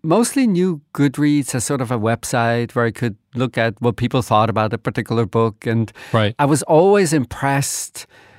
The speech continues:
Speaker 1: talking <laughs> about unpaid labor, just how much effort people would put into
Speaker 2: Yeah.
Speaker 1: describing what the book is like, what they loved, what they didn't like, the comparisons between books. But now that I have the app,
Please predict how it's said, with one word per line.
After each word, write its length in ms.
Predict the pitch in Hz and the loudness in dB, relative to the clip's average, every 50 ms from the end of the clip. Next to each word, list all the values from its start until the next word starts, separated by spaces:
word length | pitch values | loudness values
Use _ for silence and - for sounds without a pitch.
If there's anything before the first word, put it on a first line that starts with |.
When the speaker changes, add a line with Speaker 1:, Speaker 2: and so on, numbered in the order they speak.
| _ _ _ _ | _ _ _ _
Speaker 1:
talking 300 | - 135 147 143 - 151 | -2 0 0 0 0 0
<laughs> 60 | 135 | 0
about 440 | 117 - - - - - 139 - - | 0 0 0 -2 -2 -2 -2 -2 -2
unpaid 400 | 196 180 143 - 175 175 143 107 | -2 -2 0 0 0 0 0 0
labor, 460 | 135 135 139 156 165 - 131 123 117 - - - - - - | 0 2 2 2 2 2 0 0 -2 -2 -6 -14 -16 -12 -8
just 320 | - 170 170 135 - - | -4 -4 -4 -4 -4 -6
how 300 | - - 117 127 156 170 | -8 -2 0 2 2 2
much 240 | 156 160 147 - - - | 2 0 -2 -2 -4 -4
effort 460 | 139 139 - - - 202 170 139 - | -2 -2 -2 -2 -4 -6 -6 -6 -4
people 300 | - 143 147 - 139 127 | -2 -2 -2 0 0 0
would 200 | 113 127 131 104 - _ _ - | 0 -2 -2 -4 -6 _ _ -4
put 220 | - 135 143 143 | 0 0 0 2
into 340 | 143 135 127 131 - - 123 | 2 0 -2 -2 -2 2 4
Speaker 2:
Yeah. 180 | 101 87 104 127 - - - - - - | 4 4 4 0 -4 -12 -20 -20 -8 -4
Speaker 1:
describing 560 | - 135 - - - 139 139 139 123 147 143 | -4 -4 -2 -2 0 0 0 2 2 2 0
what 140 | 131 139 - | 0 0 -2
the 80 | - 117 | -4 -2
book 260 | 107 139 135 - - | -2 -2 -2 -2 -4
is 140 | 139 - - | -6 -4 -2
like, 480 | 131 120 120 117 120 123 123 120 - - | 0 2 2 2 2 0 -2 -4 -6 -6
what 120 | 120 - | -6 -4
they 120 | - 123 | -2 -2
loved, 480 | 110 110 113 113 120 123 120 117 - - | 0 2 2 2 2 2 2 0 -2 -6
what 120 | 127 107 | -8 -6
they 100 | - 120 | -4 -4
didn't 340 | 101 120 127 120 127 135 120 | -2 -2 -2 -2 -2 -2 -2
like, 380 | 120 117 113 117 117 107 - - | 0 0 0 0 -2 -4 -6 -8
the 100 | 120 101 | -8 -8
comparisons 920 | - 107 107 - - 104 117 123 123 131 135 127 - 135 135 123 - - | -6 -6 -8 -6 -4 -2 0 0 0 0 0 -2 -2 -2 -2 -2 -4 -4
between 460 | - 139 123 - - 135 135 131 127 | -6 -8 -6 -2 0 0 0 0 0
books. 400 | 113 135 135 135 117 - - - - - - - - - - _ _ _ | 0 2 0 0 0 -4 -10 -12 -12 -14 -16 -18 -20 -20 -20 _ _ _
But 160 | - 147 - - _ _ - | 0 0 0 -2 _ _ -4
now 400 | 151 147 143 156 170 185 180 165 | 0 2 4 4 4 4 2 2
that 160 | 139 131 120 | 0 0 -2
I 80 | 123 123 | -2 -2
have 260 | 120 120 127 123 - - | -2 -2 -2 -4 -4 -4
the 140 | 143 143 | -2 0
app, 240 | 147 160 147 110 - | 2 2 2 0 -2